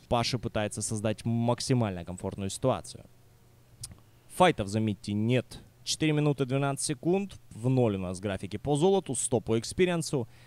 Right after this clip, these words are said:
Немножко впереди Вега, но графики движутся в сторону команды Burden United. Поэтому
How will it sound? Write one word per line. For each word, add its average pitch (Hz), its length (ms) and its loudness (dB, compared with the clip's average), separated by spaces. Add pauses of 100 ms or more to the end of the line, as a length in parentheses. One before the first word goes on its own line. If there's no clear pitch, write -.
(160)
Немножко 131 440 2
впереди 127 340 2
Вега, 143 260 2
но 120 240 2
графики 123 380 -2
движутся 101 400 -2
в 98 60 -8
сторону 110 500 2
команды 107 320 0
Burden 107 340 0
United. 110 600 2
Поэтому 107 520 -2